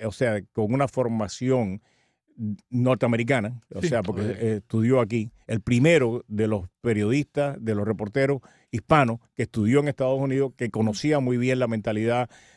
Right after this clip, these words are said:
Speaker 1: de los americanos, que entendía el sistema y que lo explicó de una manera muy bien. Yo realmente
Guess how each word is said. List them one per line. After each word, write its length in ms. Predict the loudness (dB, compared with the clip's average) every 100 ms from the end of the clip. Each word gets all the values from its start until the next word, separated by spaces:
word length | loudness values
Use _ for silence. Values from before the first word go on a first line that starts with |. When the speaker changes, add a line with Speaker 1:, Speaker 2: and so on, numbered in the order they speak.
| -6
Speaker 1:
de 160 | 0
los 120 | 0 2
americanos, 500 | 0 0 0 -2 0
que 120 | 2
entendía 680 | 2 2 2 2 2 2 2
el 100 | 0
sistema 420 | -4 -2 0 0
y 40 |
que 100 | -2
lo 60 | -2
explicó 300 | -2 -4 0
de 80 | 0
una 100 | 0
manera 240 | -2 -2 -2
muy 160 | -2
bien. 240 | -2 -4 -2
Yo 200 | -2 -2
realmente 480 | -2 0 0 -2